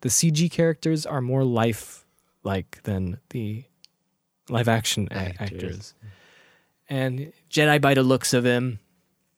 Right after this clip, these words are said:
Speaker 1: So people know about Jedi. And then remember, he's, uh,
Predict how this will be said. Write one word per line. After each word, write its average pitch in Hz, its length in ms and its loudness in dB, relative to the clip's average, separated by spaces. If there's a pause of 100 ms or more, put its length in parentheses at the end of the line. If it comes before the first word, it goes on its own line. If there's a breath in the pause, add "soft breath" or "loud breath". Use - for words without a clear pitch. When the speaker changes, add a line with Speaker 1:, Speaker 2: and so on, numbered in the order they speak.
(580)
Speaker 1:
So - 120 -16
people 123 220 -2
know 120 100 0
about 110 180 0
Jedi. 117 340 2
And 123 80 -2
then 123 100 -2
remember, 156 280 2
he's, 143 220 0 (120)
uh, 110 80 0